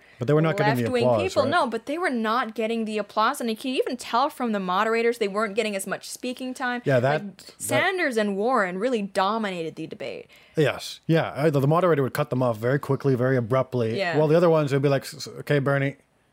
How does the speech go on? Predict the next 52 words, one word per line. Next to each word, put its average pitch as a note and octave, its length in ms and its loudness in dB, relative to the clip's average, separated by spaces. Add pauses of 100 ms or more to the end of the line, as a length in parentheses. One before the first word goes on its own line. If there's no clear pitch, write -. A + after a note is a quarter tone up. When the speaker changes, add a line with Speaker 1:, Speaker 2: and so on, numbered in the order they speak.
(720)
Speaker 1:
and D3 120 2
then C3+ 140 2
Bernie D#3 180 2
would C#3+ 120 2
just A#2 80 -8
continue D#3 280 2
Speaker 2:
Yeah. D#3 60 4
Speaker 1:
on, D#3 340 2
Speaker 2:
And A3+ 100 -2
then A3 80 0
another G#3+ 260 2
Speaker 1:
and - 80 4
then - 80 4
Speaker 2:
little G#3+ 100 2
gentle A3 280 -2
prompting. G#3 380 -6
Speaker 1:
Right. C#3 280 0 (100)
Speaker 2:
Actually, C#4+ 360 -4
that A#3 160 2
was C4+ 120 -2
something A3+ 400 -2
that G3 240 0 (580)
I E4 500 0
get G#3+ 240 -2
stressed - 460 -6
at D#3+ 160 -2
watching F3 360 -4
those E3+ 220 -4
debates F#3+ 300 -4
because A#3+ 260 -4
nobody E4+ 540 2
listens B3 480 2
to A#3 100 -6
the G3 60 -4
time F4+ 440 -4
limit F4 320 -6 (220)
Speaker 1:
No. C3 140 0
Speaker 2:
or A3 40 2
the G#3 120 0
moderators. C#4 840 2
It's - 240 -2
like, A#3 200 -2
it's B3+ 200 -2
anxiety A3 680 0
central A3 420 -2
for A3 160 -8
me A#3+ 140 -4
'cause B3 180 -8
it's B3 120 -12
like, A3+ 160 -4
"Guys, C#4+ 380 -12
stop. C4+ 420 -6